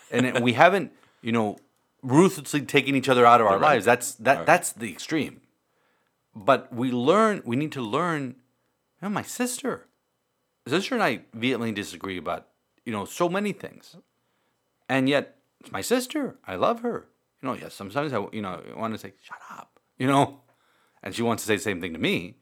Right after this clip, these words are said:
Speaker 1: But it's my sister.
Speaker 2: Mm-hmm.
Speaker 1: Okay, I'm already down one sibling. I can't, <laughs> I can't, I can't lose another one. Okay? Nor do I want to.
Speaker 2: Right.
Speaker 1: So the people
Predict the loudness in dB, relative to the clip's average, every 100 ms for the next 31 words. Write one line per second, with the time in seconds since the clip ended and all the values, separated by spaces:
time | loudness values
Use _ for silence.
0 | _ _ _ _ _ 4 4 4 -6 _
1 | _ _ _ _ _ _ _ _ _ _
2 | _ _ -18 -12 -8 -4 -4 -4 -8 -8
3 | -14 -16 -18 _ _ -10 -4 0 2 2
4 | 2 2 2 -2 -2 -2 0 -2 0 2
5 | 2 4 4 4 -2 0 0 0 2 4
6 | 4 0 2 0 -2 -12 _ _ _ _
7 | -10 0 0 0 _ _ _ -8 -2 4
8 | 4 4 0 -4 -20 _ _ -20 _ 2
9 | 8 8 6 -12 _ _ _ _ _ _
10 | _ _ _ -8 -8 -6 -6 -2 0 0